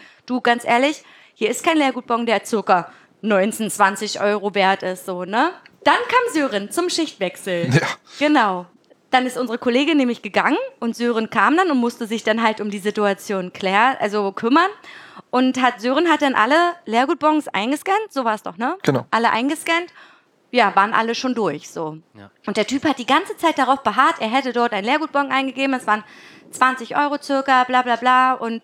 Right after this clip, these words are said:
Speaker 1: Sören stand da, ich hab das beobachtet. „Was soll ich jetzt tun? Was soll ich jetzt tun?“
Speaker 2: Na, ich
Speaker 1: So.
Speaker 2: wollte ihm ja auch helfen und, also ich wollte ihm nichts unterstellen in dem Moment, aber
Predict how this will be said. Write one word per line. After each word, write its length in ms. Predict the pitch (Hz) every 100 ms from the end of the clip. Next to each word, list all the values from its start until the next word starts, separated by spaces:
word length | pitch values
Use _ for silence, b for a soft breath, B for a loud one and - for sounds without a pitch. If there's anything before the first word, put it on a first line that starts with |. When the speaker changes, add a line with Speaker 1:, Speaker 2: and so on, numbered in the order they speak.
| _
Speaker 1:
Sören 280 | 240 262 285
stand 280 | 277 262
da, 220 | 262 262 381 -
ich 140 | 302
hab 100 | 359
das 220 | 294 -
beobachtet. 580 | - 359 320 339 320 277 _ b b _ -
„Was 180 | 320
soll 180 | - 262
ich 160 | 311 -
jetzt 320 | 311 - -
tun? 380 | 403 359 359 311 B B B
Was 180 | 466 466
soll 140 | 453 427
ich 60 | 440
jetzt 360 | 440 - - -
tun?“ 100 | 440 440 453
Speaker 2:
Na, 80 | 127
ich 80 | 123
Speaker 1:
So. 60 |
Speaker 2:
wollte 180 | - 302
ihm 80 | 285
ja 80 | 123
auch 160 | 117
helfen 380 | 135 151 135 123
und, 540 | 95 120 117 - - - _ -
also 260 | 120 120
ich 140 | - 156
wollte 200 | 156 156
ihm 160 | 156
nichts 220 | 160 - 139
unterstellen 500 | 135 131 - 135 170
in 80 |
dem 120 | 170 175
Moment, 480 | 175 185 202 - -
aber 520 | 127 135 135 135 139